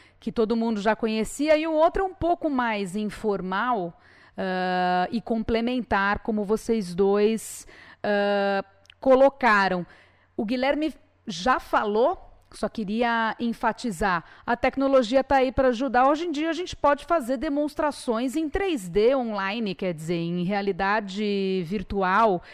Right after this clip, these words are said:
É uma saída pra uma empresa de engenharia, por exemplo, recriar a mágica do ao vivo, né? Só que no ambiente digital. A tecnologia, ela vem pra nos ajudar, ela não vem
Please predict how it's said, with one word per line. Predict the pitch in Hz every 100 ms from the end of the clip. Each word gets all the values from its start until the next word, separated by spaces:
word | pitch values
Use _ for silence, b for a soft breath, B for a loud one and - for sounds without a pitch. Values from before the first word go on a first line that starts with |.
| B B
É | 202
uma | 214 220
saída | - 247 202 214 247 180 202
pra | - 208
uma | 202 196
empresa | 185 226 208 208 190 175 196 180 170 156 B -
de | 180
engenharia, | 180 190 202 180 175 214
por | - 202
exemplo, | 180 160 196 254 285 330 - B B
recriar | - 269 330 - 359 294 214 262 302 202 _
a | 214 214
mágica | 202 196 185 165 196 202
do | 180 196
ao | 196
vivo, | 160 190 226 240 440 _ _ _ -
né? | 185 208 302 b b
Só | - - - 302 208 - b b b -
que | 320
no | 311
ambiente | 294 339 240 226 233 - 294 302
digital. | 240 359 - 214 170
A |
tecnologia, | - 196 202 208 208 165 180 196 226 240
ela | 233 233
vem | 220 196 202
pra | 226
nos | 226 226 233
ajudar, | 220 269 185
ela | 165 160
não | 190 202
vem | 175 190 208